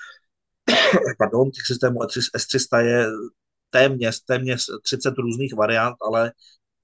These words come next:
drtivá většina z nich, nebo skoro všechny, fungují na dvou základních principech.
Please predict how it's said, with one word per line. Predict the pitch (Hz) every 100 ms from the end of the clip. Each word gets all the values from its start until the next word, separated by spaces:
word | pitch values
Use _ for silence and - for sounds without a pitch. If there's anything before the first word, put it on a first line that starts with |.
| -
drtivá | 113 117 127 131
většina | 123 113 131 127
z | 113
nich, | 117 113
nebo | 110 110
skoro | - 123
všechny, | 123 117 120 120 - -
fungují | 120 117 127 127 127 - -
na | 113
dvou | 120 120
základních | 117 117 123 120 127
principech. | 107 104 - 107 -